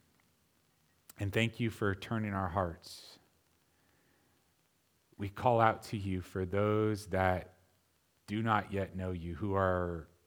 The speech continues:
fooled by the ways of man. We pray that you would give us compassion for them, Lord, and that you, it wouldn't just be a pity, but really a compassion that, that moves us to shine the light and speak the word.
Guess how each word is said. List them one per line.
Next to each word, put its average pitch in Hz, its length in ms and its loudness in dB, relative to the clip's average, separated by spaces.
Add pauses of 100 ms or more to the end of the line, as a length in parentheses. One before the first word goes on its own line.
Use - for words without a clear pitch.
fooled 104 580 -2 (680)
by 104 160 0
the 85 100 -4
ways 92 840 -2
of 92 160 -6
man. 82 340 -6 (2000)
We 104 80 0
pray 107 220 4
that 90 100 -8
you 92 80 -4
would 95 80 -4
give 90 160 -4
us 87 100 -12
compassion 87 560 -6
for - 140 -12
them, 85 320 -6
Lord, 78 260 -10 (380)
and 98 180 0
that 95 220 0
you, 95 100 -4 (300)
it 101 120 -4
wouldn't 107 280 -2
just 104 180 -4
be 110 120 0
a 104 40 2
pity, 98 300 0
but 82 160 -6
really 95 240 0
a 95 60 0
compassion 90 640 -4
that, 87 280 -4
that 87 240 -4
moves 101 340 -2
us 95 260 -4
to 90 300 -4 (560)
shine 117 400 2
the 110 80 2
light 107 440 6
and 87 100 -4
speak - 300 -10
the 95 100 -6
word. 85 260 -4